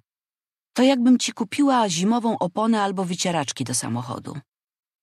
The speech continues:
Robi minę zasmuconego baseta. „Wybacz, racja. Kupimy nam po świętach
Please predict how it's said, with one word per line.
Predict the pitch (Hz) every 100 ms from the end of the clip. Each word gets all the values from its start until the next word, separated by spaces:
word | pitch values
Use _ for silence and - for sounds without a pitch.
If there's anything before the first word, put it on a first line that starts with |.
| _ 143
Robi | 160 156
minę | 147 160 165 143
zasmuconego | 139 - 139 - 135 139 139
baseta. | 127 127 104 113 - - - _ _ _ -
„Wybacz, | 175 127 113 -
racja. | 170 135 - - 85 - _ _ _ _ _ -
Kupimy | 214 254 165
nam | 175 180
po | 151
świętach | 147 - 175 202 190 156 - -